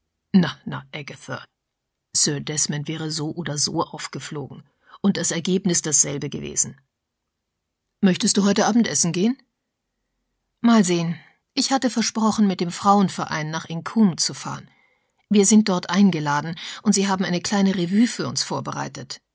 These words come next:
„Ah, die Freuden der Landfrauen. Viel Spaß.“ „Beim Frauenverein von Incoom?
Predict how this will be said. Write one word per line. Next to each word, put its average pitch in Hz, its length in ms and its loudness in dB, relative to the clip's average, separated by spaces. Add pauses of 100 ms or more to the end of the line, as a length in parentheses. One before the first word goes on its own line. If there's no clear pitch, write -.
(760)
„Ah, 185 260 2 (500)
die 226 120 2
Freuden 165 560 -2
der 185 100 4
Landfrauen. - 720 -2 (320)
Viel 240 260 0
Spaß.“ - 580 -2 (760)
„Beim 143 220 -8
Frauenverein 214 880 2
von 196 180 0
Incoom? 160 560 0